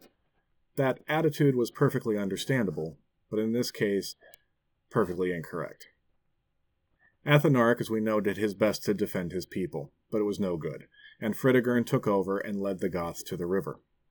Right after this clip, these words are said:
We talked about what happened next at length in those episodes, so I won't rehash it all now. But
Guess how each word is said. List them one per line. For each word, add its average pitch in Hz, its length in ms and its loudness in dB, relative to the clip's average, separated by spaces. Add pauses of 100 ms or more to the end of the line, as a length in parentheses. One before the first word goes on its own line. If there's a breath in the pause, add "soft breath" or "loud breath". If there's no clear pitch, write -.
(460)
We 107 120 -2
talked 123 260 2
about 104 200 0
what 101 140 -4
happened 95 380 -6
next 110 280 -2
at 104 160 -4
length 127 400 -4 (480)
in 90 280 -8
those 90 280 -2
episodes, 82 560 -8 (500 loud breath)
so 110 200 -2
I 104 60 2
won't 104 220 -2
rehash 92 440 -6
it 85 80 -8
all 82 160 -6
now. 85 380 -6 (1000)
But 104 200 0